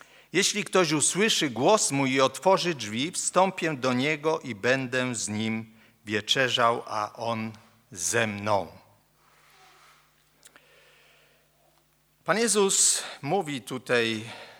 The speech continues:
do pewnego zboru, do zboru w Laodycei i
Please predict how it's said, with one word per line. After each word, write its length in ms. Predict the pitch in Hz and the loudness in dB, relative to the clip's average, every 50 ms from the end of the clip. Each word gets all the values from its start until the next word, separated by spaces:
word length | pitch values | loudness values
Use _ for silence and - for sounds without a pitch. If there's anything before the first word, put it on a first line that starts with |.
| - _ _ _ _ _ _ _ _ _ - | -20 _ _ _ _ _ _ _ _ _ -10
do 160 | 107 113 110 | -8 -8 -6
pewnego 500 | - 113 110 104 113 123 127 117 117 113 | -6 -6 -6 -4 -2 -2 -2 0 -2 -2
zboru, 480 | 104 107 98 107 101 90 87 92 107 | -2 -2 -2 0 0 0 -2 -6 -8
do 180 | 113 117 110 110 | -6 -6 -6 -6
zboru 420 | 98 98 - 113 117 120 113 104 | -6 -4 -2 -2 -2 -2 -2 -6
w 40 | 92 | -6
Laodycei 920 | 104 101 107 104 101 98 92 92 87 - - - 82 78 78 85 101 135 156 _ _ _ _ _ - _ _ - - - - - - _ _ _ _ _ - - - _ _ _ _ _ _ _ _ _ _ _ _ _ _ _ _ _ _ _ _ _ _ _ _ _ - | -4 -2 -2 -2 -2 -4 -6 -10 -12 -10 -10 -10 -10 -10 -12 -16 -18 -18 -20 _ _ _ _ _ -20 _ _ -20 -20 -20 -20 -20 -20 _ _ _ _ _ -18 -18 -18 _ _ _ _ _ _ _ _ _ _ _ _ _ _ _ _ _ _ _ _ _ _ _ _ _ -8
i 400 | 143 151 156 156 160 160 156 151 | -4 -2 0 0 0 -2 -2 -4